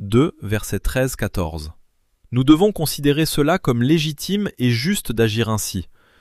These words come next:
Nous devrions prendre garde à ne pas laisser, sur les esprits humains, une impression qui nous empêcherait d'exercer une influence sur eux et nous limiterait dans notre action. Nous pouvons nous lier les mains et entraver notre œuvre en ayant,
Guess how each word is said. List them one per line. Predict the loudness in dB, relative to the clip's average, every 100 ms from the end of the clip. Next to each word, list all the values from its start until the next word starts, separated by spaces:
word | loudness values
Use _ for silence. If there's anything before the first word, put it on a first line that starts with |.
| _ -16 -4
Nous | 2
devrions | 2 2 0 -2
prendre | -2 -4 -2 0
garde | 2 2 2 -2
à | -2
ne | -2 0
pas | 2
laisser, | 0 -2 0 0 -2 -10 -14
sur | -6 -2
les | -2 -2
esprits | 0 0 0
humains, | 0 0 0 -4 -12 -14 -4
une | 0
impression | 2 2 0 -2 -4 -4
qui | -2
nous | -2 0
empêcherait | 2 2 0 -2 -2
d'exercer | -2 -2 -2 0
une | 0 0
influence | -2 -2 -2 -2 -6
sur | -6 -2 0
eux | 0 -4 -16 -18 -4
et | 0
nous | 2
limiterait | 0 0 -2 -2 -2 0
dans | 0
notre | -2 -2
action. | -6 -6 -8 -10 -12 _ _ _ _ _ _ -2
Nous | -2
pouvons | 0 0 0
nous | 2 2
lier | 2 4 4
les | 4
mains | 2 0 -4 -12 -4
et | 0
entraver | 0 0 0 2 2
notre | 0 2 4
œuvre | 4 2 -6 -4
en | -2 0
ayant, | 2 2 0